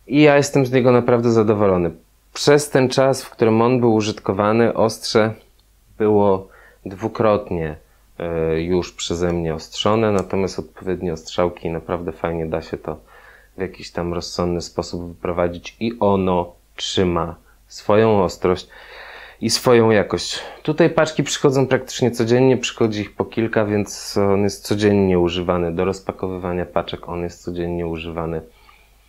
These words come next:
przy wszystkich takich, e, pracach, przy których, e, no, taki multitool się przydaje. Poza tym, będąc przy pasku, ta ręka już sama do tego paska idzie i za to narzędzie bierze.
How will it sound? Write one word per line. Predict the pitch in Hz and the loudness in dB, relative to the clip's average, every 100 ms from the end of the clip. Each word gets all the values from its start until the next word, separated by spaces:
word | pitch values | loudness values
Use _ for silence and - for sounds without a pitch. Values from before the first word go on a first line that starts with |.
| - - - | -20 -20 -14
przy | - | -8
wszystkich | - - 123 120 110 - | -4 0 0 0 -4 0
takich, | 98 92 101 98 - - - _ _ | -2 -2 -6 -8 -14 -20 -20 _ _
e, | - 92 92 90 | -6 -2 2 2
pracach, | 87 107 104 104 101 92 | 0 2 2 2 -2 -4
przy | - - | -8 -12
których, | 87 - 95 92 92 - | -10 -2 0 0 -2 -8
e, | 90 76 - _ - _ _ - | -12 -10 -12 _ -20 _ _ -10
no, | 110 | -8
taki | 107 101 - 104 | -2 -4 -2 -2
multitool | 101 104 101 101 - 98 | 0 0 -2 -4 -2 -4
się | - | -4
przydaje. | 82 - 95 92 98 | -6 -2 2 4 2
Poza | 101 131 127 | 2 0 0
tym, | 127 117 117 - - - | 2 0 -2 -10 -20 -6
będąc | 98 123 127 117 117 | 0 4 4 2 0
przy | - - | -4 -2
pasku, | - 117 113 - - | 0 0 0 -6 -4
ta | 113 | 0
ręka | 107 107 104 107 98 95 _ _ - _ | 2 0 0 0 0 -4 _ _ -20 _
już | 107 113 - | -6 -6 -4
sama | 104 90 87 85 85 _ _ | -2 0 0 -2 -6 _ _
do | 95 92 | -10 -6
tego | 92 90 | -4 -4
paska | 90 87 - - | -2 -4 -4 -4
idzie | 85 80 85 85 85 - | -4 -4 -2 -2 -2 -8
i | 90 95 - | -10 -10 -10
za | 92 87 | -8 -6
to | 87 | -4
narzędzie | 85 80 80 80 | -4 -4 -4 -6
bierze. | 76 80 - | -8 -10 -12